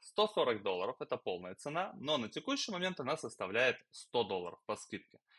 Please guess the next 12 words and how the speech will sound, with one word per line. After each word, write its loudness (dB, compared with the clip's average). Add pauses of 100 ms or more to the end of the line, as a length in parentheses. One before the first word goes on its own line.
(140)
У 0
Велеса 4
отсутствует -2
лицензия -2
бота, -2 (200)
у -6
Битсгэпа 2
лицензия 0
бота 0
шестьдесят -4
девять -2
долларов, 4